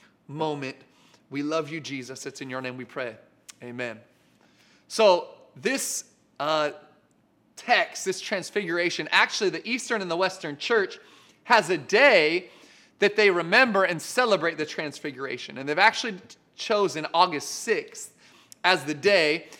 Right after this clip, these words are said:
in which the church remembers the transfiguration. Now, this is significant, um, not because we know it was on August sixth. In fact, we don't know what day it actually was, but we do know that this is the actual day of remembrance. And I wanted to throw that in there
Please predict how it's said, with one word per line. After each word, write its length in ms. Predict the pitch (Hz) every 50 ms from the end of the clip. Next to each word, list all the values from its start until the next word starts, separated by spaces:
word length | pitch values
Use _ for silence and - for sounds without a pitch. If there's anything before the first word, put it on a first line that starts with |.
| - _ _ -
in 160 | 190 185 180
which 240 | 190 190 - - -
the 100 | - -
church 460 | - - - 240 240 226 - - -
remembers 500 | 180 175 190 202 190 170 156 156 143 -
the 100 | 151 143
transfiguration. 880 | 147 - 170 147 135 - - 151 143 123 127 135 127 127 - - 127
Now, 200 | 139 151 233 - - - - - - _ -
this 180 | 196 233 -
is 140 | 277 240 -
significant, 800 | - 226 202 165 165 196 240 247 - 226 220 - - 220 202 202 - - - _ _ _
um, 360 | 156 160 165 160 151 147 -
not 240 | 147 156 208 233 -
because 400 | 214 214 - - 226 214 165 135
we 220 | 135 151 202 190 156
know 240 | 151 151 151 175
it 80 | 220 214
was 100 | 208 190
on 140 | 208 208 202
August 260 | 202 202 208 202 -
sixth. 180 | - 208 - -
In 80 | 175
fact, 240 | - 180 165 - - 147
we 80 | 156
don't 240 | 160 185 196 196 165
know 240 | 147 139 131 123 127
what 180 | 123 143 147 139
day 160 | 139 139 131
it 80 | 123
actually 380 | 131 143 147 - - - 131 117
was, 320 | 110 110 120 165 - - - - - - - - _
but 140 | - 233 226
we 100 | 240 247
do 160 | 208 302 320
know 180 | 277 226 226 220
that 120 | 220 202
this 160 | 214 202 -
is 80 | 214 180
the 100 | 185 190
actual 360 | 180 180 180 - - 196 185 175
day 400 | 147 160 151 151 151 151 151 -
of 180 | 151 147 127 135
remembrance. 500 | 135 139 147 135 131 151 180 - - -
And 80 | 185 190
I 60 | 196
wanted 220 | 208 226 269 269 240
to 60 | 226
throw 200 | - 220 226 214
that 140 | 196 170 165
in 100 | 180 180
there 220 | 156 147 151 151